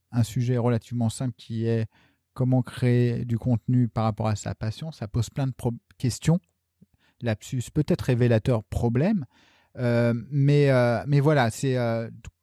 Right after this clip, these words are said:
comment on se positionne par rapport à ça. Et, et je suis assez, euh, moi, je le, je le vois de, avec un œil peut-être un peu plus, euh, pessimiste,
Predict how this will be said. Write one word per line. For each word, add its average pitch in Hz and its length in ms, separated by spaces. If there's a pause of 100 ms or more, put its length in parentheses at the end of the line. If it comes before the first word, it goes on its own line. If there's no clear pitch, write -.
comment 185 320
on 156 100
se - 100
positionne 147 600
par 131 120
rapport 113 300
à 113 100
ça. 175 320 (500)
Et, 123 400
et 120 40
je - 60
suis - 200
assez, 196 480
euh, 135 240 (640)
moi, 165 100
je 156 120
le, 151 140
je 123 100
le 160 60
vois 165 200
de, 131 440 (200)
avec 131 300
un 147 180
œil 170 180
peut-être 165 340
un 147 80
peu 135 180 (240)
plus, 160 460
euh, 127 180
pessimiste, 147 840